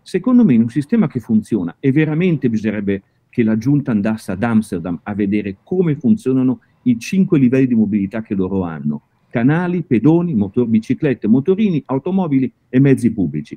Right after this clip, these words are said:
E tutti girano. Certo, non hanno quattro milioni e mezzo di persone,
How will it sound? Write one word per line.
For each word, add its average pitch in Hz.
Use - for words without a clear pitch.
E 139
tutti 226
girano. 98
Certo, 101
non 95
hanno 135
quattro 120
milioni 110
e -
mezzo 95
di 101
persone, 92